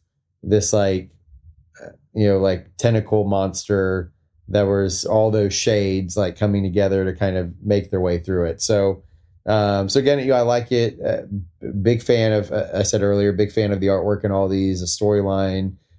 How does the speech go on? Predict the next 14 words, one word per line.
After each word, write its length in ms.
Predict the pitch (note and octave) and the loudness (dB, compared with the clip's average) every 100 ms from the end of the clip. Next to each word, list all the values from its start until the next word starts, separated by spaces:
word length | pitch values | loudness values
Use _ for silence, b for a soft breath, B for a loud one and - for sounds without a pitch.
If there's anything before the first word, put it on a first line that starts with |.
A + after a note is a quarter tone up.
| _ G#2 | _ 0
how 140 | G#2 | 0
it's 120 | G2 | 0
building 420 | F#2 A2 G#2+ G#2+ | 0 2 2 2
new 140 | G#2 G2+ | 0 0
characters, 800 | - G2+ G2+ F#2 G#2 G2+ G2+ E2+ | 0 0 0 0 0 2 0 0
how 160 | F#2+ | 0
it's 140 | F#2 E2+ | -2 -2
doing 240 | G#2+ G2+ G2 | -2 0 0
a 40 | |
good 160 | G2+ F#2 | 0 0
job 340 | G2 G2 G2 | 0 0 -2
of 140 | F2+ - | -4 -4
kind 220 | G2 F#2+ | -2 0
of, 200 | F2+ | -4